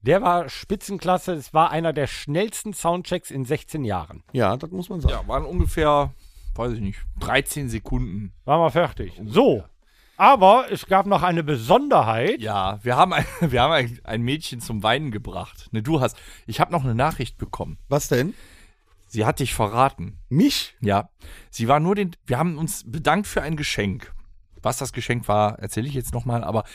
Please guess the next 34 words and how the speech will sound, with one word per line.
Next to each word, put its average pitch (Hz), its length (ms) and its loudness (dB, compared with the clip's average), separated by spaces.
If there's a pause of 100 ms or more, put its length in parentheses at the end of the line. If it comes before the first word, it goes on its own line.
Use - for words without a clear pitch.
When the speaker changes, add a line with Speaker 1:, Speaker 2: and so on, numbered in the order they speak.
(580)
Speaker 3:
ähm, 107 340 4 (500)
als 165 220 2
du 226 60 -2
das 214 160 0
getan 170 380 2
hast 113 180 -2
auf 98 140 -6
der 104 100 -4
Bühne, 98 440 -2 (360)
hattest 127 380 -8
du 202 220 4
mal 226 220 4
wieder 185 180 -2
Tränen 175 280 0
im 107 120 -4
Auge 107 160 -8
und 104 100 -6
deswegen 131 360 -10
hast 135 180 -12
du 110 60 -10
sie 127 120 -12
fast - 260 -12
zum - 180 -6
Weinen - 180 -12
gebracht. - 420 -16
Speaker 2:
Ja, 151 120 2
äh, 202 180 2 (300)
ich, 175 100 -16 (220)
ja, 113 140 0
das 113 200 -2
hat 156 120 -4
mich 147 120 0
auch 139 80 2
wieder 151 140 2